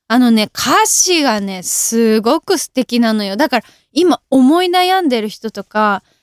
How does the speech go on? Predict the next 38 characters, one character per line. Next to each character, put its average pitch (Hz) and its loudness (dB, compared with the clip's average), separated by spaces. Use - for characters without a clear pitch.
え、 240 2
会 294 0
社 320 0
ど 302 0
う 359 -2
し - -4
よ 233 0
う 202 -6
か 190 -14
な。 185 -10
あ、 453 2
す - -2
ご 403 2
い！ 185 -4
な 370 2
ん 508 -2
だ 480 0
こ 254 0
の 233 2
対 269 2
応 277 4
力 202 -2
は。 175 -10
<laughs> 262 -2
あ 214 4
り 277 4
が 392 2
と 254 -2
う - -2
ご 208 -2
ざ 226 2
い 240 2
ま 233 2
す。 170 -6
は 233 2
い、 269 6
い 262 6
や、 269 2